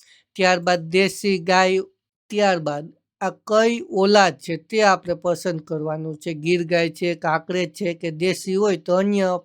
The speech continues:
પર તમે પસંદ કરી શકો છો. તો અન્ય ગીર ગાય હોય તો ગીર પસંદ કરવાની.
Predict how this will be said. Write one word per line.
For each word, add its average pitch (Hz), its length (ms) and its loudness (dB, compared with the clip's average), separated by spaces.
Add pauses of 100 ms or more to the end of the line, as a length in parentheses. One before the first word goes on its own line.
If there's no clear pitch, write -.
પર 180 160 -4 (140)
તમે 180 220 -4
પસંદ 220 520 -2 (120)
કરી 156 280 -2
શકો 156 360 -10
છો. 156 180 -14
તો 175 180 -14
અન્ય 185 560 -2 (1000)
ગીર 180 280 2
ગાય 180 220 4
હોય 190 180 2
તો 180 180 -4
ગીર 226 240 0
પસંદ 208 420 -4
કરવાની. 175 540 -6